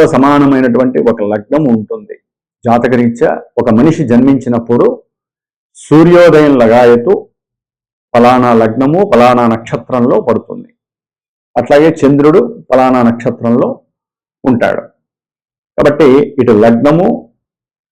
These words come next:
లగ్నాధిపతి, ఈ యొక్క లగ్నం నుంచే మన జీవితం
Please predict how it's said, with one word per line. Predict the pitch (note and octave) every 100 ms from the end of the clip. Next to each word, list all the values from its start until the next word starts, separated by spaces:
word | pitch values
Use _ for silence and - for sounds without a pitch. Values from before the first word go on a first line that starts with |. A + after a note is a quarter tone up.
| -
లగ్నాధిపతి, | A2 G#2 B2 B2 A#2 A2+ - - - _ _ _ _ _ _ _ _ _ _ _ -
ఈ | C#3+ E3 E3+ D#3+
యొక్క | - D#3+
లగ్నం | B2+ A#2 D3+ F3+
నుంచే | E3+ D#3+ D#3+ D#3 A#2 C#3+ - _ _ _ _ -
మన | B2 D3
జీవితం | A#2 C#3+ F3 F3+